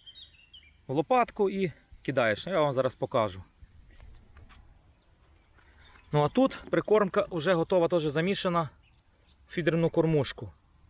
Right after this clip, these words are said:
Кукурудзяна крупа мелена і прикормка плотва шоколад. Сюди додав маринованої кукурудзи чуть-чуть.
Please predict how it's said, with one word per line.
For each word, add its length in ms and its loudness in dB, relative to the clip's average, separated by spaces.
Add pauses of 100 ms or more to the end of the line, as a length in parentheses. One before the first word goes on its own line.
(800)
Кукурудзяна 540 2
крупа 340 2
мелена 540 2 (1300)
і 260 0 (220)
прикормка 680 0 (1300)
плотва 320 0
шоколад. 640 0 (920)
Сюди 260 2
додав 460 2
маринованої 560 2
кукурудзи 560 0
чуть-чуть. 480 -4